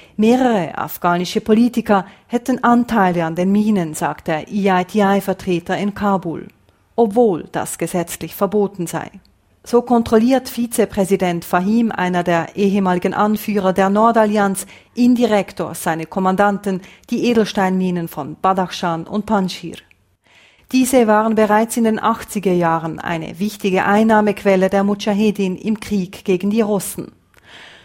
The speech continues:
Noch heute wird die Kriegsmaschinerie aus Einnahmen von Hunderten von illegalen Minen geschmiert. In Khost im Osten des Landes beispielsweise herrscht das Haqqani-Terrornetz über die Bauxitgruben.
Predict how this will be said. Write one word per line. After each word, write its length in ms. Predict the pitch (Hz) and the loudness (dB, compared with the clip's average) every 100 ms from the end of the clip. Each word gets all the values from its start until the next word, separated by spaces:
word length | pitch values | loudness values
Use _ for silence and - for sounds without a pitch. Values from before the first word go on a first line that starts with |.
| _ _ | _ _
Noch 220 | 247 240 | -2 2
heute 420 | 247 247 254 233 170 | 2 2 2 0 2
wird 260 | 156 - | -4 -8
die 140 | 151 - | -14 -10
Kriegsmaschinerie 1000 | - 226 - 208 196 208 196 185 190 190 | -2 -2 0 -2 0 0 0 0 2 2
aus 200 | 180 - | 0 -2
Einnahmen 520 | 208 214 208 196 185 | 0 2 2 0 -2
von 260 | 190 180 | -4 -2
Hunderten 500 | 240 247 226 - 185 | 0 2 0 -2 -6
von 280 | 165 165 - - | -6 -8 -10 -10
illegalen 600 | 233 220 202 190 180 190 202 | 0 4 4 4 2 2 2
Minen 320 | 208 196 180 | 2 2 0
geschmiert. 480 | 175 - 175 156 - _ _ _ _ | -4 -4 -6 -6 -14 _ _ _ _
In 300 | 214 185 175 | -4 -2 -4
Khost 540 | 170 226 240 262 - - | -2 0 2 0 -6 -10
im 240 | 175 160 | -12 -12
Osten 540 | - 208 220 - 247 240 | -2 0 0 -6 -4 0
des 160 | 233 | 2
Landes 420 | 240 220 220 208 - | 4 2 2 -2 0
beispielsweise 800 | 208 202 214 202 208 202 196 175 - - - | -2 0 -2 0 2 2 0 -4 -18 -20 -16
herrscht 360 | - 226 226 - | 0 0 0 -4
das 140 | 226 | -2
Haqqani-Terrornetz 1200 | 233 233 214 220 214 180 190 202 208 196 185 180 | -2 -2 2 2 2 -2 0 2 2 2 -2 -4
über 160 | - 208 | -6 -4
die 120 | 214 | 0
Bauxitgruben. 1120 | 226 226 233 - 202 - - 180 170 160 - | 2 0 -2 -2 -2 -2 -10 -6 -6 -6 -12